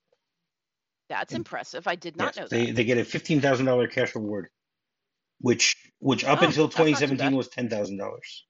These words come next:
Speaker 1: Interesting, because there's a teaching award, a national teaching award called the Milken Award, and that's twenty-five thousand if you get it. So <laughs> at least teaching are up the, have upped the ante on
Speaker 2: Very
Speaker 1: something.
Speaker 2: nice, very nice. And there are twenty-three award categories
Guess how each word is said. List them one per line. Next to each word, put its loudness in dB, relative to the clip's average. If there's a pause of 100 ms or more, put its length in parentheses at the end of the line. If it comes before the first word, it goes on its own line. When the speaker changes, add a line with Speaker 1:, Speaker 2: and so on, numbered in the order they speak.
(120)
Speaker 1:
Interesting, -6
because -6
there's -2
a -2
teaching -10
award, -4
a -2
national -4
teaching -14
award -8
called -6
the -12
Milken -6
Award, -8 (340)
and -6
that's -2
twenty-five -4
thousand -6
if -20
you -18
get -8
it. -12 (680)
So -4 (120)
<laughs> -20
at -8 (100)
least -2
teaching -8
are 0
up -2
the, -6
have -4
upped -4
the -6
ante -4
on -4
Speaker 2:
Very -6
Speaker 1:
something. -2
Speaker 2:
nice, -6 (240)
very -8
nice. -6 (200)
And 4
there 6
are 2
twenty-three 0
award -2
categories -6